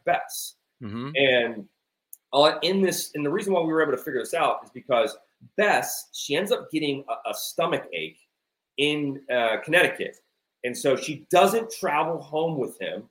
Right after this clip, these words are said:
Speaker 1: And instead, she stays with his crew. And they go on to Albany, New York, where he performs on the eleventh in Albany, New York. Now, the reason why we know all these significant
Speaker 2: Okay.
Speaker 1: details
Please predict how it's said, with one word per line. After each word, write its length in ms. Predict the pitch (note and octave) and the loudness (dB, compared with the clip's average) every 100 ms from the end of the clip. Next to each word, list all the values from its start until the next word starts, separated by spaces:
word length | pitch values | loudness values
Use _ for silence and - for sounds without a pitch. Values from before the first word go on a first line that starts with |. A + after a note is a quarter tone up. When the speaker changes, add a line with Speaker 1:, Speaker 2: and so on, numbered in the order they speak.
| - | -8
Speaker 1:
And 100 | B2 | -6
instead, 360 | B2 - D#3 | -6 0 0
she 160 | D3+ D#3 | 0 -6
stays 460 | C#3 - C#3+ F#3+ F3 | -8 2 2 2 -2
with 140 | E3+ | -4
his 220 | D#3 - - - | -4 -6 -12 -6
crew. 480 | G3+ G3+ G#2+ G2 - _ _ - | 0 2 0 -2 -6 _ _ -4
And 160 | C#3+ C#3 | -2 4
they 220 | D#3+ G3 | 4 6
go 240 | A3 F#3+ | 6 4
on 180 | E3 D#3 | 4 0
to 80 | - - | -2 -4
Albany, 460 | C#3 D#3+ F#3+ F#3 F#3 | 0 2 2 2 -2
New 240 | F3 D#3 | -2 -4
York, 400 | D3 D#3+ G#2+ - | 0 2 2 -2
where 100 | A#2+ | -8
he 80 | C#3 | -10
performs 680 | C3+ B2+ - C#3+ D3 D3 - - | -14 -12 0 2 2 -2 -8 -2
on 520 | B2+ B2 A#2 A2+ A2+ _ _ _ _ | 2 2 2 -2 -8 _ _ _ _
the 120 | B2+ | -2
eleventh 560 | B2 A#2 C3+ C#3+ - - _ - | 0 4 4 4 -2 -12 _ -16
in 80 | A#2 | -4
Albany, 440 | A#2 C3 C3+ B2 | 2 2 2 -2
New 120 | A#2 | -2
York. 240 | A2+ G2+ - | -2 -2 0
Now, 120 | C3 | 0
the 100 | D3+ | 0
reason 300 | D#3 B3 A#3+ | 0 0 4
why 120 | F#3 | 4
we 120 | D3+ | 4
know 240 | D3+ D3+ G#3 | 0 2 4
all 180 | D#3+ A#2+ | 4 2
these 160 | A#2 | -4
significant 500 | B2+ C#3 D#3+ C#3+ G#2+ | -10 -8 -8 -10 -4
Speaker 2:
Okay. 100 | E3 | -4
Speaker 1:
details 380 | A#2+ A2+ F#2 F#2 | -2 -2 -2 -4